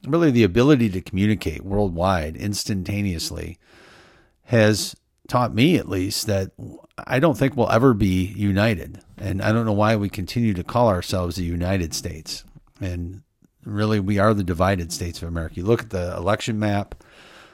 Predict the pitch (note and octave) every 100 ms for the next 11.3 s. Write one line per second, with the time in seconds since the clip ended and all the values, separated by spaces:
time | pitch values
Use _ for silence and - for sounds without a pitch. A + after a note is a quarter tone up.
0 | _ - - F#2 F2+ E2+ F2+ G#2+ F#2+ G#2
1 | G#2 - - F2+ A2+ F2+ F2 E2+ A#2 C#3
2 | C3+ C3 G#2+ F#2 A#2 A#2 A2 G2 A#2 G2
3 | G#2 F2 - A2+ G2+ F2 E2+ A2 A2 A2
4 | A2+ G#2+ - - F#2+ F#2 F#2 F#2+ F2 E2+
5 | A2+ - F#2 - G2+ G2 G2+ F2 D#2+ G2
6 | G2 F#2 G2+ G2 F2 F#2 G2 G2+ G2+ _
7 | - _ - - _ - F#2+ F#2 F#2 F2+
8 | F2+ F2 E2 F#2 G2 - - F#2+ E2 -
9 | - - - F#2 F2 E2 D#2+ - F2 E2
10 | E2+ _ _ _ _ - _ _ - C#3
11 | C3+ B2+